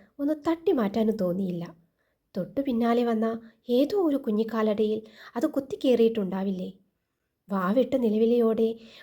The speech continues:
വഴിനീളെ ചോരയൊലിപ്പിച്ച് ഒറ്റക്കാലിൽ തത്തി തത്തി എൻ്റെ അമ്മേ.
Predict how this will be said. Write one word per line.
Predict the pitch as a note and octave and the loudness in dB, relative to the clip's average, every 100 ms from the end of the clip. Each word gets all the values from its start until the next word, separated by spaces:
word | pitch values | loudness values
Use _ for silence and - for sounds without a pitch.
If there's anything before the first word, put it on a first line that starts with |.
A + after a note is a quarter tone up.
| - | -6
വഴിനീളെ | A3 D#4 D#4+ D4 C#4+ C#4 | 0 4 4 4 2 2
ചോരയൊലിപ്പിച്ച് | - E3+ F3 C4 B3+ B3+ A#3 - A#3+ - _ - _ | -2 -4 -2 -2 -4 -6 -10 -10 -10 -10 _ -20 _
ഒറ്റക്കാലിൽ | G3+ - E4 E4 E4 D#4 D4 - | -10 -4 -4 -2 0 0 -2 -6
തത്തി | F#3+ - C4 | -12 -10 -10
തത്തി | C4 C4 B3+ B3+ C#4 _ _ _ - | -8 -10 -10 -14 -14 _ _ _ -10
എൻ്റെ | F3+ F3+ | -6 0
അമ്മേ. | A3+ F3+ A3 C4+ | 0 0 -2 0